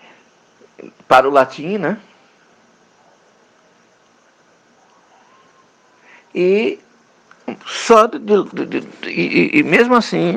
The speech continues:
mesmo, mesmo você sabendo ler, que era raro,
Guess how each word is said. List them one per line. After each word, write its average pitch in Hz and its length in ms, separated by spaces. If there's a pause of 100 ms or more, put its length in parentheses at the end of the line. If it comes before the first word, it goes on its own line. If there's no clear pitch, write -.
mesmo, 196 440 (580)
mesmo 202 280
você 208 240
sabendo 131 480
ler, 117 480 (320)
que 131 100
era 104 120
raro, 98 420